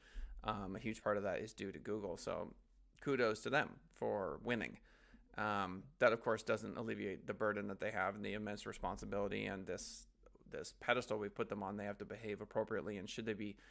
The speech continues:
shutting down unions, it's kind of ridiculous. I mean, they make so much more money than Bing or Yahoo or any of these other major providers. But again, that will result in a target on their back, which is why we're talking about this. The other thing, too, is it's easy to say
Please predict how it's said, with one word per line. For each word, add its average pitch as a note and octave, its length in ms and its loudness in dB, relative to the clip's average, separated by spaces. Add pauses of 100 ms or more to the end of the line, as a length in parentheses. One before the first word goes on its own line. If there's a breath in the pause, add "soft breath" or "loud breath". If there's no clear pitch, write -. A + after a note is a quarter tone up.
(220 loud breath)
shutting B2+ 320 4
down G2+ 240 4
unions, A2 360 0
it's A2 140 -4
kind C#3+ 160 0
of G2+ 100 0
ridiculous. G2+ 500 0
I G#2 40 -4
mean, A2 120 0
they A#2 80 2
make A2+ 300 -2 (360 soft breath)
so E3+ 500 8
much B2 240 4
more A2 180 2
money G#2+ 360 0 (100)
than G#2 440 0
Bing G#2+ 360 0
or G#2 80 -2
Yahoo A2 340 2
or G#2+ 200 -2
any B2 180 2
of G#2+ 100 -2
these G#2+ 180 -4
other G2+ 280 -2 (180)
major G#2 280 0
providers. G2+ 520 2
But - 360 4
again, G2 400 -2
that F#2+ 300 2
will G#2 440 0
result G#2 360 -2
in G#2 120 -4
a G#2+ 60 -4
target G#2+ 400 -2
on G2+ 80 -6
their A2 100 -2
back, D#3 300 6 (320 loud breath)
which - 120 -8
is G#2 120 0
why G2 280 2
we're F#2+ 100 -6
talking G2 360 -6
about D#2+ 260 -6
this. - 260 -6 (680)
The - 80 4
other D3 80 8
thing, C3 160 2
too, D3 220 4
is A#2 120 4
it's A#2 180 0
easy B2 180 0
to A#2 80 -2
say G#2+ 280 0